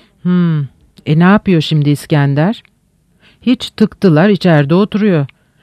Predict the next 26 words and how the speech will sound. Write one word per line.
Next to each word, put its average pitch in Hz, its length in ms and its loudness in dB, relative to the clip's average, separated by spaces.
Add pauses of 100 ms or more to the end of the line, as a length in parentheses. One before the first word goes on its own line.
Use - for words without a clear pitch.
(180)
Ortakları 202 640 0
İstanbul'dan 208 800 2
bir 214 80 4
avukat 180 460 0
tutmuşlar. 143 640 -4
Avukat 180 520 -2
geldi, 147 500 0
bununla 180 460 0
da 185 60 0
konuştu. 170 580 -4 (640)
Ben 180 120 0
artık 170 360 -2
ne 202 100 4
konuştunuz 151 680 -2
diye 190 180 2
sormadım. 151 580 0 (220)
Ona 190 240 2
sorsan, 165 580 -2 (360)
'Ben 196 200 4
korkmam, 202 600 0
bize 165 220 -2
bir 165 60 -4
şey 180 200 0
yapamazlar.' 147 760 0
deyip 170 280 -4
duruyor." 151 420 -4